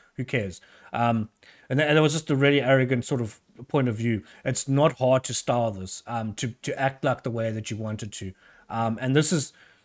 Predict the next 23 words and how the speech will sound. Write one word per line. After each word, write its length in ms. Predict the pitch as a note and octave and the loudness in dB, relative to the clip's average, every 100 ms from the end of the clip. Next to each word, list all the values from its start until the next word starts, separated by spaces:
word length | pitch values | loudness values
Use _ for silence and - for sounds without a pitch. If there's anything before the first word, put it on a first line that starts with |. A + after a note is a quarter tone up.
| _ B2+ | _ 6
learning 340 | D3+ F3 F3+ | 8 10 6
to 160 | - B2 | 2 0
have 260 | D3+ D3+ | 2 2
semantic 440 | - D3+ C#3+ C#3+ C#3 | 0 -4 -4 -6 -4
tags 380 | C#3+ C3+ A#2+ | -2 -2 -4
will, 500 | A#2 C3 D3+ D3 C#3+ - _ _ _ | -6 0 2 2 -2 -12 _ _ _
people 260 | G3+ G#3 G3 | 2 4 4
are 60 | |
gonna 140 | F3+ D#3+ | 4 2
get 120 | C3+ | 2
left 240 | B2+ C3+ | 0 0
behind 340 | C3+ B2+ B2+ A2+ | 0 2 2 0
in 60 | |
the 80 | G#2 | -6
dust. 380 | G2+ G2 F#2 - | -10 -12 -12 -16
The 60 | |
people 240 | G#2 C#3+ E3 | -10 -6 -4
that 160 | D3 - | -4 -4
aren't 320 | D3 D3+ C#3+ - _ _ _ - | -4 -4 -6 -14 _ _ _ -10
adjusting 580 | B2+ C#3 C#3 - C#3+ | -4 0 0 0 -4
themselves 640 | C3 A#2+ - C3 A#2+ A2 - | -2 -4 -2 0 -2 -6 -8
to 140 | B2+ | -8
writing 640 | G#2+ A#2+ C3+ - C#3 A#2 | -6 -4 -4 -4 -8 -10